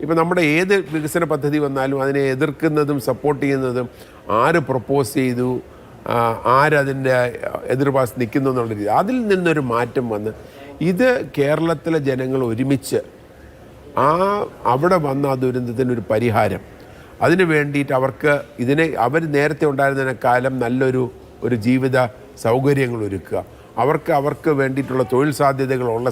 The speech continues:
സ്ഥലങ്ങൾ നോക്കുക, അല്ലെങ്കിൽ അവിടെ തൊഴിൽ സാധ്യതകൾ സൃഷ്ടിക്കുക. പക്ഷേ അതിലെല്ലാം പ്രധാനം ജയകുമാർ, ശ്രീ ജയകുമാർ പറഞ്ഞതുപോലെ എൻവയറമെൻറ്റിനെ ഇനി ഇമ്പാക്റ്റ് ചെയ്യാത്ത രീതിയിൽ വേണം അത് ചെയ്യാൻ. രണ്ടാമത്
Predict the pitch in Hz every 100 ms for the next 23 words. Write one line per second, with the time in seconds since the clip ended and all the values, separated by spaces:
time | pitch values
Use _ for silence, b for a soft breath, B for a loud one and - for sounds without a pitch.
0 | 120 117 107 107 101 95 98 101 B B
1 | B 120 165 170 156 143 143 143 143 135
2 | 135 139 127 - - 120 - - - -
3 | - - B B B B B 147 196 170
4 | 180 170 160 202 233 175 151 147 147 139
5 | 135 139 135 117 123 127 131 135 135 104
6 | 113 117 113 107 104 113 - - B B
7 | B - - 127 156 175 196 196 185 170
8 | 151 135 139 135 131 135 123 131 - 135
9 | 117 113 - 117 113 104 101 104 101 107
10 | 95 95 90 87 87 90 92 - - B
11 | B - 143 180 214 214 156